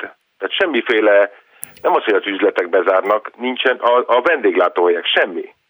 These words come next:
Minden bezár. Az utcán, ö, alig talál az ember, szinte nem is talál nyitva tartó vendéglátóegységet, mert az emberek valahogy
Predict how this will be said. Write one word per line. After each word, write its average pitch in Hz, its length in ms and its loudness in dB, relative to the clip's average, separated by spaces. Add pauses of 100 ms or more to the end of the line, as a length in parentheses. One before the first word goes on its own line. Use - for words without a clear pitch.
(280)
Minden 107 320 -2
bezár. 82 400 -2 (420)
Az 101 180 -6
utcán, 110 580 0 (380)
ö, 101 380 2 (300)
alig 135 300 0
talál 104 300 2
az 98 160 0
ember, 95 340 0
szinte 139 260 -4
nem 143 140 -2
is 101 80 -6
talál 98 320 2 (140)
nyitva 101 300 -2
tartó 90 680 -2 (200)
vendéglátóegységet, 104 1000 -2
mert 131 140 0
az 135 140 0
emberek 107 320 2
valahogy 113 480 0